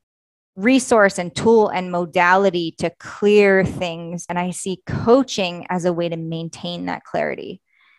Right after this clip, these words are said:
um, to do that work day in and day out. Like, it's, it's really a practice of mindfulness, um, the kind of coaching that, um, that I coach others on, but all, that,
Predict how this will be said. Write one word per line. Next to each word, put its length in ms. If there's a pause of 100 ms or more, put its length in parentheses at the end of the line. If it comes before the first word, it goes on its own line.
(320)
um, 380
to 120
do 200
that 200
work 440 (500)
day 240
in 640
and 240
day 280
out. 400
Like, 200
it's, 220
it's 180
really 280
a 60
practice 720
of 420 (200)
mindfulness, 1000
um, 320
the 60
kind 220
of 120
coaching 520
that, 300 (560)
um, 560 (140)
that 120
I 220 (840)
coach 320
others 300
on, 200
but 100
all, 200 (100)
that, 200